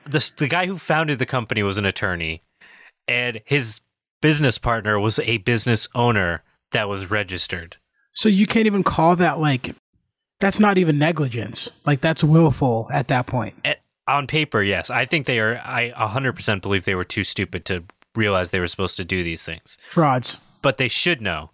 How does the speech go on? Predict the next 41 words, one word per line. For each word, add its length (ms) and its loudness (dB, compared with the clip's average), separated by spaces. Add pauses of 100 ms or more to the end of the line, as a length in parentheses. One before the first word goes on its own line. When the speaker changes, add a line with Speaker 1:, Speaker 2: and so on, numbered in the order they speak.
(100)
Speaker 1:
They 120 -2
should. 400 -2 (360)
<laughs> 140 0 (240)
So, 380 2 (220)
while 400 2
South 260 0
Dakota 360 2
ended 220 0
up 140 -2 (100)
lifting 320 0
its 140 -2
ban 320 -2
in 160 -2
July 280 0
of 140 -2
eighty-two, 560 -2 (320)
it 200 -6
did 220 0
require 460 2
the 100 -6
company 480 -4
to 220 -8
offer 300 0
its 140 -2
South 200 0
Dakota 400 -2
growers 560 2
a 80 -8
chance 420 -4
to 100 0
rescind 460 -2
their 220 0
contracts. 760 -8 (440)
A 120 0 (100)
E 60 2
F 200 -2
S 280 -2
agreed 380 0
to 100 -4
these 220 -6
terms. 440 -8